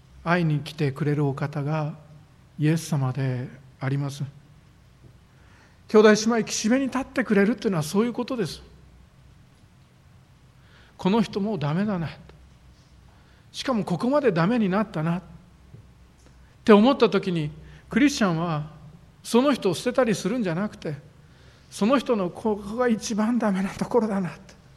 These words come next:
思ったその時にさえ、岸辺に立つのが私たちの姿であります。なぜなら、私たちの主が私たちに対してそうしてくださるからであります。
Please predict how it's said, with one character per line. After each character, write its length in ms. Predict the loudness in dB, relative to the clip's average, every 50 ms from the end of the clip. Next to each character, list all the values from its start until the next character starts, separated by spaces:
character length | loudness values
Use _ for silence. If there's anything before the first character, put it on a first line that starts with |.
| -20 -20 -20 -20 -20 -20 -20 -20 -20 -20 -20 -20 -14 -6 -2
思 160 | 0 0 0
っ 80 | 0 0
た 120 | -2 -2
そ 160 | -2 0 0
の 120 | 0 0 0
時 260 | -4 -6 -6 -4 -2
に 140 | -2 -2 -2
さ 180 | -2 -2 -2 0
え、 300 | 0 0 -2 -4 -6 -8 -14 -20 -20 -20 -20 -20 -20 -20 -20 -20 -20 -20 -20 -20 -20 -20 -20 -20 -20 -20 -20 -20 -20 -20 -12
岸 220 | -8 -4 -2 -2 0
辺 160 | 2 2 2
に 60 | 2
立 200 | 0 -2 -4 -6
つ 140 | -2 -2 0
の 100 | 0 0
が 160 | 0 0 0
私 320 | 0 -2 -2 -2 -4 -4
た 80 | -4 -4
ち 140 | -6 -4 -4
の 100 | -4 -4
姿 420 | -4 -4 -4 -4 -4 -4 -4 -6
で 120 | -4 -4 -4
あ 40 |
り 120 | -4 -4 -4
ま 120 | -6 -8
す。 140 | -8 -6 -2
な 140 | -2 0 0
ぜ 80 | -2
な 80 | -2 -4
ら、 140 | -4 -6 -8 -10 -16 -20 -20 -20 -20 -16 -10
私 320 | -8 -6 -4 -2 -2 -2 0
た 100 | -2 -2
ち 140 | -2 -2
の 100 | -2 -2
主 240 | -2 -4 -4 -6 -4
が 300 | -4 -2 -2 -2 -4 -6 -8 -14 -20 -20 -20 -20 -20 -20 -20 -20 -20 -20 _ _ -20 -20 -20 -20 -20 -14 -8
私 260 | -4 0 2 2 2
た 100 | 2 2
ち 120 | 2 2 0
に 100 | 0 0
対 240 | 0 0 0 0
し 80 | 0 -2
て 140 | -2 -4 -4
そ 280 | -4 -2 0 0 0
う 60 | 0 0
し 80 | -2
て 140 | -2 -2 -2
く 100 | 0 0
だ 100 | -2 -2
さ 140 | -2 -2 -2
る 100 | -4 -2
か 120 | -2 -2
ら 120 | -2 -2 -2
で 320 | -2 -2 -2 -2 -4 -6 -8 -14 -20 -20 -20 -20 -20 -20 -20 -20 -20 -20 -20 -20 -18 -10
あ 120 | -6 -4
り 100 | -2 -2
ま 100 | -2 -2
す。 140 | -4 -6 -8